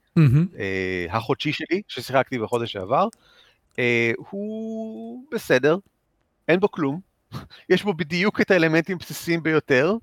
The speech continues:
Speaker 2: של תסתובב, תחצוב, תחליט מה אתה עושה עם היום שלך, אמ, תפתח מערכות יחסים, תפתח את האזור הזה, תפתח את האזור הזה, תבנה בית, יגיע עוד מישהו, ייתן לך עוד מטלות. שום עלילה,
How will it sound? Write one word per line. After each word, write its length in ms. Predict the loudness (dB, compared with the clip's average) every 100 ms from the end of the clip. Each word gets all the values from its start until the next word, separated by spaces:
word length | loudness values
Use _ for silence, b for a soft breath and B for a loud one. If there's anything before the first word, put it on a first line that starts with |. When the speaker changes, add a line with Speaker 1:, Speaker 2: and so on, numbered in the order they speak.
| _
Speaker 2:
של 360 | -2 2 2 -2 _ _ _
תסתובב, 560 | -12 -6 4 6 6 2 -12
תחצוב, 460 | -16 0 2 2 -2
תחליט 320 | -6 -6 -4
מה 100 | -4
אתה 100 | -2
עושה 200 | -2 -4
עם 80 | -6
היום 260 | -2 -2 -2
שלך, 260 | -6 0 0 0 -4 _ _ _ -6
אמ, 680 | -2 0 -2 -4 -6 -8 -10 -14 _ _ _ _ _ _ -20 -20 -8
תפתח 340 | -8 0 0 0
מערכות 220 | -4 -6
יחסים, 640 | -10 -8 -4 -2 -2 -2 -2 -4 -6 -14 -8
תפתח 440 | -6 -6 2 2 2
את 100 | 0
האזור 320 | 0 2 2
הזה, 280 | 4 6 4
תפתח 360 | 2 -2 0 0
את 60 | -2
האזור 340 | -2 -2 -2
הזה, 380 | -4 0 4 4
תבנה 280 | 0 -8 -6 -6 2
בית, 420 | 4 6 4 2
יגיע 260 | -2 0
עוד 200 | 2 0
מישהו, 180 | -4 -10
ייתן 160 | -4 -4
לך 140 | -4
עוד 100 | -6
מטלות. 460 | -6 -6 -4 -4 -6 _ _ _
שום 220 | -10 -6 -4
עלילה, 360 | 0 4 2